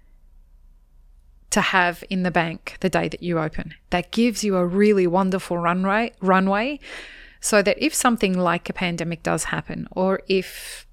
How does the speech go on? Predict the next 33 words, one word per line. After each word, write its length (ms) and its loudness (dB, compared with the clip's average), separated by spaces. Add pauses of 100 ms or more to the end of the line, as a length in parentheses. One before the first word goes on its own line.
(120)
you 200 -2
do, 480 0
the 100 0
toilet 540 0
breaks 380 -2
or 40 2
whatever 460 4
it 80 2
is 180 4
that's 160 -4
going 320 0
on, 140 -2
you're 140 0
not 320 4
operating 720 0 (160)
month 340 -2
to 100 -8
month 240 -6
to 100 -10
month 240 -10
to 60 -14
month 260 -10
to 40 -10
month, 340 -12 (340)
'cause 140 2
that's 200 0
a 40 2
scary 520 0
way 160 -4
to 100 -4
run 180 -2
a 60 -6
business. 580 -10